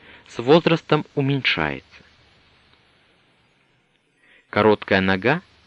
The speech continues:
сопряжена с напряжением мышц, активность которых направлена на коррекцию нарушенной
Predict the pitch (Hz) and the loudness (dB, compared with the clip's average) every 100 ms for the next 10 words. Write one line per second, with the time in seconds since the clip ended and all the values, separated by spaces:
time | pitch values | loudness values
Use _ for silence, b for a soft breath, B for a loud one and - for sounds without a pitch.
0 | b b b - 139 - 147 147 170 202 | b b b -4 -2 2 2 4 4 4
1 | - - 156 156 160 135 135 110 101 98 | 2 -2 -2 2 2 4 2 2 0 0
2 | 135 196 - - - _ B B B - | 0 -2 -4 -16 -20 _ B B B -2
3 | 110 - - 120 110 107 - 110 - 170 | 0 0 0 0 2 -2 0 0 2 2
4 | 165 95 - _ b b 107 131 160 190 | 2 -4 -10 _ b b 0 2 6 6
5 | 190 185 175 - 139 - - 113 98 110 | 6 4 2 0 -2 0 2 4 4 2
6 | - - 143 139 113 107 104 117 - 120 | 0 0 2 2 2 0 0 0 -4 -4
7 | 123 | -4